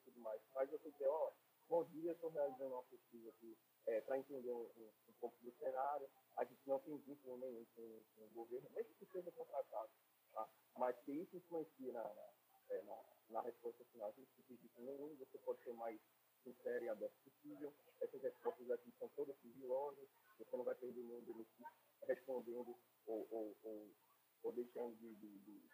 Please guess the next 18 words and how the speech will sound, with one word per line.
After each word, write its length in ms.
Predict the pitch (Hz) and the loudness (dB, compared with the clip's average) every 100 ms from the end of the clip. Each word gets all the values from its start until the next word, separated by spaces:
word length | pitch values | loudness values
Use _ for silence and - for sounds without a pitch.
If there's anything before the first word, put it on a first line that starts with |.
| - | -8
de 80 | |
responder 420 | 117 107 123 117 117 | -2 -2 -2 0 2
alguma 240 | 110 117 | 2 0
pergunta, 500 | - 117 117 123 - - _ _ _ _ - - - - | 2 2 2 -6 -12 -20 _ _ _ _ -20 -20 -20 2
pode 180 | 123 - | 2 2
ficar 200 | 139 139 | 4 4
tranquilo 360 | 135 127 123 127 | 4 -6 -8 -6
em 40 | |
relação 540 | 123 120 - 113 120 - | 0 0 0 -6 -6 -4
a, 360 | 113 107 107 95 - _ - | 0 0 0 -8 -16 _ 4
a 100 | 120 | 4
isso. 180 | 107 - _ - - | 4 -8 _ -20 -8
Então, 160 | - - | -6 -6
isso 180 | 165 170 | -10 4
já 240 | 180 170 - - _ _ - _ _ _ _ _ | 6 6 2 -20 _ _ -20 _ _ _ _ _
dá 160 | 127 175 | 4 6
uma, 320 | 185 160 - | 8 6 4
uma, 440 | - 123 117 107 | 0 0 0 -2